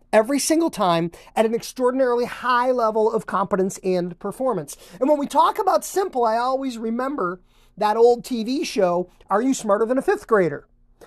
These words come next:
Because I believe, I don't believe there's anything in that book that I suggest, recommend, or ask anyone to do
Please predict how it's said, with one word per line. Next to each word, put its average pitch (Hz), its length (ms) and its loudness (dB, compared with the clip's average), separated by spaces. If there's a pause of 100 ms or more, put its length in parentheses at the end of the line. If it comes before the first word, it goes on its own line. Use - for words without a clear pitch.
(160)
Because 254 260 0
I 262 240 2
believe, 285 720 -4 (480)
I 220 60 4
don't 320 140 2
believe 311 200 2
there's 247 300 -2
anything 339 460 4
in 269 100 2
that 247 200 -2
book 220 380 2 (680)
that 202 140 0
I 214 300 0
suggest, 220 680 -4
recommend, 214 420 -2
or 196 120 0
ask 214 260 -2
anyone 233 320 2
to 202 80 -8
do 185 360 0